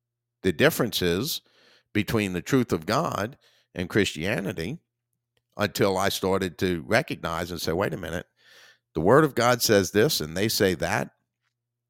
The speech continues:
I'm going with what God says. I, I'm not going with what you say just because you profess you're this, uh, authority on this.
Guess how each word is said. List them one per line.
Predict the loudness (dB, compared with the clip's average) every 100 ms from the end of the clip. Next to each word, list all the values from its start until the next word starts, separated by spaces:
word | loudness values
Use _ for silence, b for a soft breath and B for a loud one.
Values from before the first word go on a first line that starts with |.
| _ _ _ _ _ -6 -4
I'm | 4
going | 4 4
with | 0 -2
what | -2
God | -2 -2 -2
says. | -6 -8 -14 -14 _ _ _ _ _ _ _ _ _ _ _ _ -4
I, | -2 0
I'm | 0
not | 0 0 0
going | 2 2 -2 -8 -12 b b -2
with | 0
what | 0 0 2
you | 0
say | 2 0
just | 0 -4 -4
because | -2 0 0
you | -4
profess | -6 -2 2 2 0
you're | -2 0
this, | 0 -2 -4 -8 -10 b b b b -8
uh, | -6 -6 -8 -12 -12 -4
authority | -2 0 2 2 0
on | -4 -6
this. | -4 -4 -4